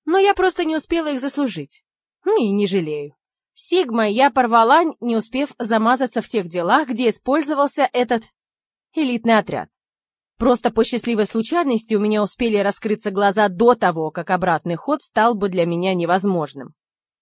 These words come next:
В родной Владивосток я уже не вернулась. Мама умерла,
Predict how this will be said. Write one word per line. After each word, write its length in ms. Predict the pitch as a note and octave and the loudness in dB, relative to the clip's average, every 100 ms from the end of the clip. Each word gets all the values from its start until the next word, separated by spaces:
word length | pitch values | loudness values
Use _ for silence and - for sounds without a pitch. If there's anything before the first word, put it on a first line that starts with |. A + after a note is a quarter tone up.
| _ _ - | _ _ -6
В 100 | G3 | 2
родной 300 | B3+ A#3 A#3 | 4 4 2
Владивосток 720 | G3+ F#3+ G3 G#3+ - F4+ - | 0 0 0 0 0 -2 0
я 160 | A#3 A#3+ | 0 0
уже 160 | A3+ | 0
не 120 | B3 | -2
вернулась. 640 | B3 C4 G#3+ D3+ C3 - - _ _ | 0 0 0 -2 -6 -14 -20 _ _
Мама 340 | G#3+ D4+ D4+ F#3 | 0 2 2 2
умерла, 500 | D#3 D3 D#3 A#3 | -2 -4 -2 -2